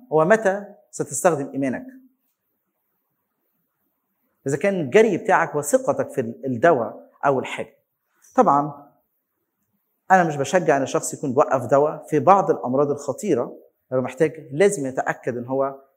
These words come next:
كبر ايمانه صح. لكن بتكلم عن الحاجات اللي هي مش هتموت لما يحصل لك صداع، لكن ده وقت فيه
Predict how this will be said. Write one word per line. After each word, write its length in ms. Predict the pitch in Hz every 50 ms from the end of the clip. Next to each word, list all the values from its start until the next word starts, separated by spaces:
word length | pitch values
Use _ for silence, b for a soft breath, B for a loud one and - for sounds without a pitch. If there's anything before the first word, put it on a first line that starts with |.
| _ _ _ _ _ _ _ _ _ _ _ _ -
كبر 380 | 220 214 143 135 143 127 -
ايمانه 320 | - 127 127 139 139 131 113
صح. 420 | - - - - - - - _ _ _ _ _ _ _ _ _ _ _ _ _ _ _ _ _ _ _ _ _ _ _ _ _ _ _
لكن 260 | 123 147 147 151 170
بتكلم 340 | 175 - - 247 254 214 196
عن 60 | 180
الحاجات 360 | - - 180 165 196 190 -
اللي 100 | 160 147
هي 260 | 147 156 160 160 160 160 - - - _ _ _ _ _ _ _ -
مش 160 | 175 - 220
هتموت 360 | 214 - - 381 311 - - - - - _ _ _ _ _ _ _ 131
لما 160 | 135 139 135
يحصل 300 | 127 - - 160 147 143
لك 80 | 147 147 - - - - _ _ _ _
صداع، 520 | - - 156 131 143 110 98 - - - - _
لكن 340 | 123 147 - - 156 147 131 b b b b
ده 120 | - 139 147
وقت 280 | 185 196 - - -
فيه 420 | 147 - - 180 131 120 139 -